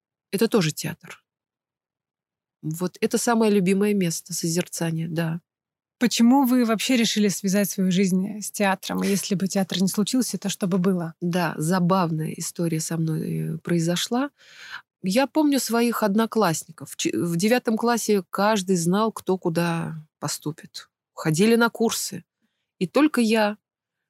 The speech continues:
Speaker 1: ни в девятом, ни в десятом, ни даже в половине одиннадцатого класса понять не могла, куда себя применить. Ну да, я понимаю, музыка, музыкальное образование, и я поступала во все музыкальные вузы,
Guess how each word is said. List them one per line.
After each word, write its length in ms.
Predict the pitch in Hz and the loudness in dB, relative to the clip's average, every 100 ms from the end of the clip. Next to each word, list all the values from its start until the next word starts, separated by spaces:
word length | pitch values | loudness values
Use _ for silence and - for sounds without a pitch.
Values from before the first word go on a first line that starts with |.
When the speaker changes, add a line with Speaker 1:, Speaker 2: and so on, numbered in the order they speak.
| _ | _
Speaker 1:
ни 180 | 185 302 | 2 4
в 60 | |
девятом, 680 | 254 254 202 190 - 180 185 _ | 4 4 4 2 -2 -10 -10 _
ни 200 | 180 247 | 2 4
в 60 | 269 | 6
десятом, 640 | 202 196 202 202 185 156 | 4 2 2 2 2 -2
ни 140 | 156 185 | 0 2
даже 280 | 233 240 247 | 4 4 2
в 100 | - | 0
половине 580 | 202 208 208 247 247 190 | 2 4 4 4 4 2
одиннадцатого 500 | 165 196 170 - 151 | 2 2 0 -4 -8
класса 420 | - 208 277 - | -2 0 0 -4
понять 440 | - 165 185 165 - | -2 0 2 0 -2
не 60 | |
могла, 480 | 143 139 151 233 285 - _ | -4 -2 0 0 -2 -8 _
куда 280 | 156 156 196 | -2 0 0
себя 260 | - 156 | -2 -4
применить. 640 | 160 156 151 147 - - - _ _ | -4 -4 -4 -6 -10 -14 -16 _ _
Ну 120 | 262 254 | -4 -2
да, 180 | 208 214 | 0 0
я 160 | 190 | -2
понимаю, 540 | - 190 170 196 175 151 | -2 0 2 2 0 0
музыка, 580 | 156 233 214 208 - | 0 0 0 -2 -2
музыкальное 640 | 160 151 165 180 214 208 190 | -4 -2 -4 0 0 2 0
образование, 760 | 165 165 165 165 165 160 160 - | 0 0 0 -2 -2 -2 -4 -2
и 100 | 156 | -4
я 140 | 156 | -2
поступала 520 | 165 - 160 170 160 | -4 -6 -4 -2 -2
во 100 | 156 | -2
все 180 | 156 - | -4 -2
музыкальные 640 | 156 156 156 156 151 151 143 | 0 0 -2 -2 -2 -2 -2
вузы, 360 | 165 247 214 | 0 0 0